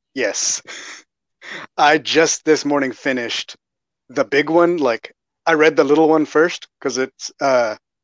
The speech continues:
Daniel Jose Older did the, like, uh, I guess, like, y-, a young reader or middle grade or whatever, and it's Race to Crash Point Tower. And I was like, "Well, that's,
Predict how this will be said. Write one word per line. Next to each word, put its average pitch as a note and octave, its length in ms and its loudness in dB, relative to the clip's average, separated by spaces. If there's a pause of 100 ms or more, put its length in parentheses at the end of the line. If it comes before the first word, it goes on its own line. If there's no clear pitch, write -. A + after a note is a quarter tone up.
(280)
Daniel D3+ 340 4
Jose C#3+ 320 2
Older C#3 380 4
did B2+ 260 -4
the, B2 100 -4
like, G#2+ 400 -6 (680)
uh, A#2 280 -4
I A#2 100 -6
guess, A#2+ 220 -2
like, A2+ 220 -6
y-, C3+ 180 -4
a C#3+ 80 -8 (180)
young C3 260 -6
reader D3 340 4
or A#2 80 0
middle C#3+ 260 0
grade C#3+ 360 4
or C#3+ 40 4
whatever, C#3+ 360 2
and B2+ 100 -2
it's - 400 -12
Race C3+ 240 -2
to D#3+ 80 -6
Crash C#3+ 320 -2
Point B2+ 180 -8
Tower. B2+ 380 -4 (720)
And D#3 80 0
I D#3 80 4
was D3 140 2
like, C#3+ 240 2 (1200)
"Well, C3+ 100 2
that's, - 400 0